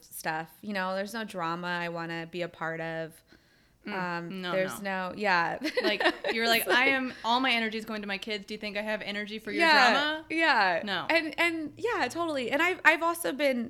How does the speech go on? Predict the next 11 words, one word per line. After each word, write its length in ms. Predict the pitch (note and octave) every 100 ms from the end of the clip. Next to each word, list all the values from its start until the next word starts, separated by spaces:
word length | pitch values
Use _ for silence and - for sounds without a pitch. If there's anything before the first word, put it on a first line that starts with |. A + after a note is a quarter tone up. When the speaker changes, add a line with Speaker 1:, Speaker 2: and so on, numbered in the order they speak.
| -
Speaker 1:
part 240 | - A3+ A3
of 160 | A3
projects 680 | - G3+ G3 G#3 G#3 G#3 - -
that, 320 | G3+ F#3+ - G#3+
you 80 |
know, 180 | G3 F#3
collaborated 680 | F#3 - F#3+ F#3 F#3 F#3 F#3
with 140 | F#3
people 520 | G#3 G3 F#3+ F#3 F3+
and, 260 | F3 E3 E3+ _ - _ _ _ _ _ _ -
uh, 500 | G3+ G3 F#3 F3+ F3